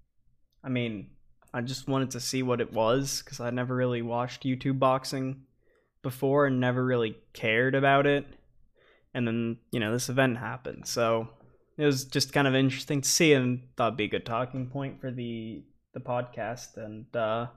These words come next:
I mean, if they're gonna sue me for it,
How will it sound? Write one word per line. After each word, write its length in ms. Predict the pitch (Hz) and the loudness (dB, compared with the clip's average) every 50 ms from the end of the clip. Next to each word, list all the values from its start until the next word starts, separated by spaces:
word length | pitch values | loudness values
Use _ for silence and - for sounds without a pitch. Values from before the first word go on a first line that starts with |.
| - - _ _ _ _ _ _ _ _ _ _ _ _ _ _ _ _ _ _ _ _ - - | -20 -20 _ _ _ _ _ _ _ _ _ _ _ _ _ _ _ _ _ _ _ _ -6 0
I 40 | 139 | 4
mean, 160 | 139 135 135 | 4 6 6
if 140 | 131 123 131 | 4 4 6
they're 180 | 151 151 151 | 6 8 8
gonna 240 | 135 160 151 151 139 | 6 6 4 4 2
sue 280 | - - - 175 160 143 | 2 2 2 4 4 4
me 160 | 135 127 120 | 4 2 0
for 320 | - - 117 110 107 107 | -2 -2 -2 0 2 2
it, 180 | 113 113 - | 2 0 -2